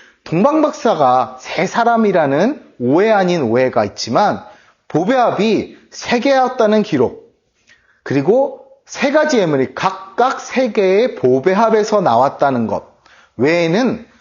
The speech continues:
상당히 많은 사람들이 함께 있으며 예수님의 탄생을 축하하는 자리에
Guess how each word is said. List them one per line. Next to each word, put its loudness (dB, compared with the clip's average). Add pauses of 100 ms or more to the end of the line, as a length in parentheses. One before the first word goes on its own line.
(360)
상당히 -2
많은 0
사람들이 0
함께 0
있으며 0 (280)
예수님의 0
탄생을 0
축하하는 0
자리에 0